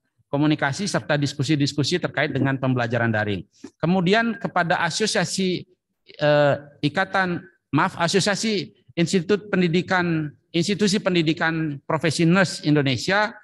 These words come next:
agar mengembangkan kurikulum terbaru yang sesuai dengan situasi dan kondisi pasca pandemi dan merevisi kurikulum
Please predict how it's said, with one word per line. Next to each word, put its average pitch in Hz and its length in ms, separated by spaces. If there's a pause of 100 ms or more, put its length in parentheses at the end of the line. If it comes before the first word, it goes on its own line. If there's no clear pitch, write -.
(200)
agar 165 320
mengembangkan 190 640
kurikulum 190 480
terbaru 165 480
yang 170 240
sesuai 160 240
dengan 165 240
situasi 147 560
dan 147 240
kondisi 185 320
pasca 131 400
pandemi 131 560 (480)
dan 196 160
merevisi 202 560
kurikulum 190 560